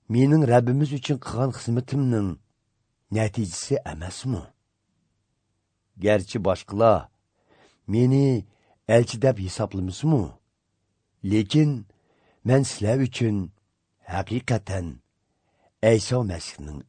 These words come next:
элчисе. Чөнки силәрнең мәндән хуш хәбәрне аңлап, Раббимизгә иткад кылганыңла, минем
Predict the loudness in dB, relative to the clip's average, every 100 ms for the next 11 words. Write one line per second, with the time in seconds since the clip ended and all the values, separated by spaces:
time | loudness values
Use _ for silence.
0 | -16 -16 -16 -16 -12 -12 -16 _ _ _
1 | _ _ _ _ -8 -8 0 4 4 4
2 | _ _ _ _ _ -20 -16 -2 6 6
3 | 6 4 2 2 0 -4 -6 -2 4 6
4 | 6 2 -2 -4 -4 -2 6 8 6 _
5 | _ _ _ _ _ -4 4 4 4 2
6 | 0 -2 0 -2 -2 -8 -8 -8 -4 0
7 | 4 8 8 6 -8 _ _ _ _ _
8 | _ _ 2 6 8 8